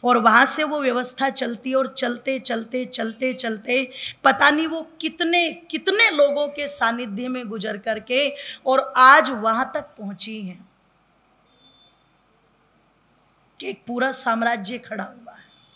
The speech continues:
अब हो सकता है कुछ लोगों को ज़्यादा निंदा का विषय इसलिए लगता होगा क्योंकि भारत में बाबा जी अगर अमीर बन जाए तो बर्दाश्त नहीं होते,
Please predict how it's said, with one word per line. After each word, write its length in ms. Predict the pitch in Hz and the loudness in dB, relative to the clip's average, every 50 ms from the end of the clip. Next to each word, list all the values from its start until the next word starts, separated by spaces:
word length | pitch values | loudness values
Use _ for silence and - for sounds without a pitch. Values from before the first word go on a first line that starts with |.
| _ _ _ _ _ _ _ _ - - - _ _ - _ _ _ _ _ - - - - _ _ _ _ _ - _ _ - | _ _ _ _ _ _ _ _ -20 -20 -20 _ _ -20 _ _ _ _ _ -20 -20 -20 -20 _ _ _ _ _ -20 _ _ 4
अब 160 | 240 240 233 | 4 6 6
हो 140 | 233 240 269 | 8 8 8
सकता 340 | 269 - 302 294 - - 320 | 8 8 6 6 6 8 8
है 100 | 311 311 | 8 8
कुछ 260 | 311 311 294 - - | 6 4 0 -2 0
लोगों 320 | 254 262 269 262 285 285 285 | 2 2 2 2 2 2 2
को 180 | 285 302 285 | 2 2 4
ज़्यादा 340 | 233 202 240 240 233 277 277 | 6 8 8 8 10 10 8
निंदा 380 | 277 262 262 254 254 262 262 262 | 8 8 6 6 6 4 4 4
का 140 | 262 277 | 4 0
विषय 300 | 269 247 254 247 - 277 | -2 -2 -2 -2 -2 -2
इसलिए 360 | 262 247 - - 240 226 262 262 | -2 -2 -2 -6 -2 0 0 0
लगता 340 | 247 247 220 202 - 254 | 0 -2 -4 -2 2 2
होगा 260 | 247 247 247 254 269 262 | 2 2 2 0 -4 -6
क्योंकि 300 | 262 269 269 - 277 277 | -6 -8 -10 -10 -8 -6
भारत 380 | 220 202 196 214 233 247 240 - | -2 0 0 2 2 0 -2 -4
में 220 | 233 254 269 254 | -6 -6 -4 0
बाबा 280 | 214 220 220 202 233 240 | 2 2 2 2 2 0
जी 160 | 226 214 262 | 0 -2 -4
अगर 240 | 254 247 254 254 240 | -4 -4 -4 -2 -2
अमीर 260 | 233 226 226 240 240 | -2 -2 -2 -4 -4
बन 240 | 226 226 233 233 233 | -4 -6 -6 -6 -4
जाए 180 | 226 247 247 247 | -2 -2 -4 -4
तो 120 | 247 254 | -4 -2
बर्दाश्त 500 | 220 226 220 202 214 226 233 226 - 240 | -2 0 0 2 2 0 0 -2 -4 -6
नहीं 140 | 247 254 247 | -6 -6 -8
होते, 300 | 233 - - - 269 | -8 -10 -12 -12 -14